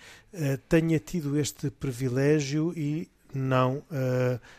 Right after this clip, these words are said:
não tenha morrido, tenha sido, eh,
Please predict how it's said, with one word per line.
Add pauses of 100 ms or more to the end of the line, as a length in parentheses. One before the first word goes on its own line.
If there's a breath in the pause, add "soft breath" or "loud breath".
(120)
não
tenha
morrido,
tenha
sido, (380 loud breath)
eh,